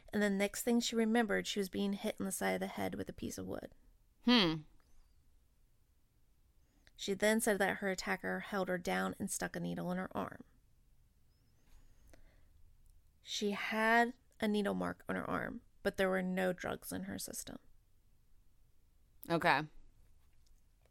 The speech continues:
Speaker 1: And on top of that, there was no evidence found. So you're telling me Ozzy had to break into the house.
Speaker 2: Mm-hmm.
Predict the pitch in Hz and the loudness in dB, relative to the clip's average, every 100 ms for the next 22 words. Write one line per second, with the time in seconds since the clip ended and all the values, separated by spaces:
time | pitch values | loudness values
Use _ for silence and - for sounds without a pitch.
0 | - - - 208 196 190 190 - - 196 | -20 -14 -6 -2 0 0 -2 -6 -4 -4
1 | 202 185 190 196 196 - 202 190 196 226 | -2 -2 0 0 0 0 -2 0 -2 -2
2 | 196 190 190 - - - - - - - | -2 0 -2 -4 -6 -6 -6 -6 -6 -8
3 | - 247 - - - - - - 208 196 | -8 -12 -14 -20 -20 -20 -12 -2 2 4
4 | 190 185 185 - - - - - - - | 2 0 -2 -10 -20 -20 -20 -20 -20 -20
5 | - - - - _ - 202 208 226 214 | -20 -20 -20 -20 _ -4 0 0 2 2
6 | 202 202 196 196 190 190 - - - _ | 2 0 -2 -2 -2 -6 -10 -20 -20 _
7 | _ _ - - - 202 220 220 240 226 | _ _ -20 -12 2 6 8 6 4 2
8 | 208 190 - 190 196 190 - - 196 190 | 0 -2 -4 -4 -2 -2 -2 -4 -2 -2
9 | 190 185 185 180 - - - - 180 180 | -4 -6 -4 -6 -6 -10 -10 -4 0 2
10 | 170 151 131 | 2 2 0